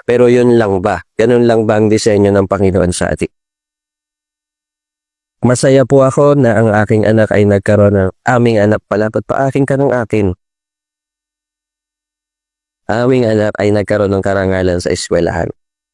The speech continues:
Pero nung sinasabitan siya ng high honor,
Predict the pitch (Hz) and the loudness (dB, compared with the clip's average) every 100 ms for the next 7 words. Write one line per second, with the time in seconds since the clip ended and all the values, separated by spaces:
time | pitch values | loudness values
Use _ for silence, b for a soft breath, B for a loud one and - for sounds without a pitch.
0 | _ _ _ _ _ _ _ _ _ _ | _ _ _ _ _ _ _ _ _ _
1 | _ - 110 135 139 135 135 135 127 127 | _ -2 0 2 2 4 4 2 2 0
2 | 131 127 123 120 123 117 113 113 113 110 | 0 0 0 2 0 2 2 2 2 2
3 | 104 104 95 90 | 2 2 2 0